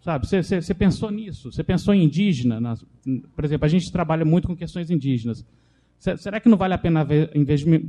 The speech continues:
me mandar pro Pará contratar um jornalista local, um indígena local?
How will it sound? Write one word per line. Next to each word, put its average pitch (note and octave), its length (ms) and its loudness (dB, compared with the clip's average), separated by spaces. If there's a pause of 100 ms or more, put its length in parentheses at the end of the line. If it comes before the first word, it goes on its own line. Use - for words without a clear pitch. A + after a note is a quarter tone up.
(140)
me D3 80 6
mandar C#3 340 4
pro - 100 0
Pará C3 360 -6
contratar C3 400 -2
um C3+ 80 2
jornalista B2+ 440 -2
local, A2+ 600 -4 (100)
um A#2 240 -6
indígena A2+ 320 -4
local? C#3 300 -6